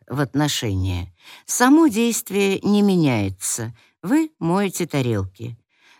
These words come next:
Но как вы это делаете, отличается на сто процентов. В этом третьем сценарии мытье посуды — не рабская обязанность и не козырная карта, за которую потом можно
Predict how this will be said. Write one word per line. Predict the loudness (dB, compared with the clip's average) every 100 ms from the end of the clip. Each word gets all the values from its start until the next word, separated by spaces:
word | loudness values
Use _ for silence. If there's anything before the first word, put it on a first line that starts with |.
| -4
Но | -2 -2
как | -4 0 0 -2
вы | -2 0
это | 0 -2
делаете, | -4 -2 -2 -2 -4 -6 -10 -10 -14 -2
отличается | -2 0 0 0 0 2 2 0 0
на | 0
сто | 0 -4 -4
процентов. | -4 -4 -4 -4 -4 -8 -14 _ _ _ _ _ _ _ _ _ -6
В | 0
этом | 0 2 0
третьем | 2 0 0 0 -2
сценарии | -2 -2 2 2 0 0 0
мытье | 0 0 0 -2
посуды — | -2 -4 -2 -2 0 -2 -6 -20 -2
не | 2 4
рабская | 2 0 -4 0 0
обязанность | 2 0 0 0 -2 -4 -8 -2
и |
не | 2 2
козырная | 2 2 2 4 4 2
карта, | 2 0 0 -4 -6 -8 -12 -4
за | -2
которую | 0 0 2 4 4
потом | 2 -2 0 2
можно | 4 4 4 0